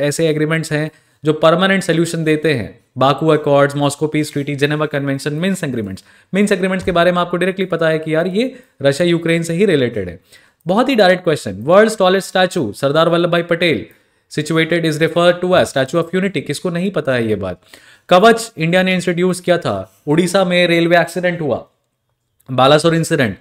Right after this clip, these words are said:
कवच सिस्टम के बारे में न्यूज़पेपर में बहुत बार आया। इन्होंने डायरेक्टली स्टेटमेंट बेस्ड क्वेश्चंस बना के दिए हैं। फाइव आइज अलायंस जो है, उनमें से कौन इसका पार्ट है? ये भी बहुत ज़्यादा न्यूज़ में था, जहाँ पे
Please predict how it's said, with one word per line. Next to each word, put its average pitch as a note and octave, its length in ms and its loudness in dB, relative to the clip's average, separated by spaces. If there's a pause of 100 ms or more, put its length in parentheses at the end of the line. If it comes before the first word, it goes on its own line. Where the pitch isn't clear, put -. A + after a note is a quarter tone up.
(240)
कवच D#3 260 4
सिस्टम E3 340 -4
के E3 120 0
बारे D3+ 220 4
में D#3+ 200 -2 (180)
न्यूज़पेपर D3+ 420 0
में D#3 160 -2
बहुत D#3+ 240 2
बार D3 160 2
आया। A#2+ 260 2 (260)
इन्होंने C#3+ 260 0
डायरेक्टली D3 520 0 (220)
स्टेटमेंट F3+ 800 0
बेस्ड D3 360 2
क्वेश्चंस B2+ 400 -2
बना A2 260 -4
के A#2 180 -6
दिए G#2+ 220 -4
हैं। G2 260 -8 (480)
फाइव F#3+ 360 4
आइज F#3+ 220 4
अलायंस F3 380 4
जो E3 120 0
है, C#3+ 280 2
उनमें D#3 220 -2
से E3 120 -4
कौन E3+ 320 -2
इसका E3 220 -2
पार्ट D3+ 360 0
है? C3+ 260 -6 (160)
ये C3+ 100 0
भी F3 80 0
बहुत E3 180 2
ज़्यादा E3+ 180 -2
न्यूज़ E3 300 -2
में E3 100 -2
था, D#3+ 200 0
जहाँ D3 320 -2
पे B3+ 240 2